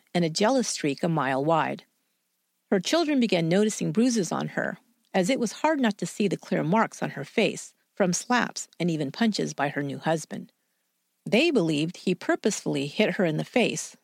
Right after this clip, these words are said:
to make her less attractive to other men. After only a few months of marriage, Betty filed for a restraining order and then for a divorce. But she continued to see Lane, and the relationship remained volatile.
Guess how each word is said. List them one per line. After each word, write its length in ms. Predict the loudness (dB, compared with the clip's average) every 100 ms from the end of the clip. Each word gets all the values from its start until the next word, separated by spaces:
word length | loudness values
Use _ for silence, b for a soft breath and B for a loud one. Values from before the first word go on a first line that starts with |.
| -6
to 100 | 0
make 240 | 2 2 0
her 100 | 0
less 240 | 2 0
attractive 560 | -4 0 -2 0 -6 -2
to 180 | -4 -2
other 160 | -6
men. 380 | -2 0 -2 -6 _ _ _ _ _ _ _ _ _ _ _ _ _ 0
After 320 | 0 2 0
only 280 | 2 2 0
a 40 |
few 200 | 0 2
months 260 | 2 2 0
of 80 | 0
marriage, 500 | 2 2 -2 -8 -14 _ _ -2
Betty 300 | 2 2 2
filed 340 | 2 2 2
for 160 | 2 0
a 60 |
restraining 580 | 2 -2 2 2 4 2
order 320 | -2 -4 -6 -8 _ _ 0
and 160 | 4
then 220 | 4 2
for 160 | 0 0
a 100 | 0
divorce. 600 | -2 0 -2 -2 -8 -12 _ _ _ _ _ _ _ -2
But 160 | -2 0
she 160 | -2
continued 420 | 0 0 2 0 0
to 60 |
see 300 | -2 0 2
Lane, 440 | 2 0 -4 -10 -14 _
and 140 | 0 2
the 60 |
relationship 680 | 4 2 2 0 2 -2 0
remained 380 | 0 2 0 2
volatile. 540 | 2 2 -2 -10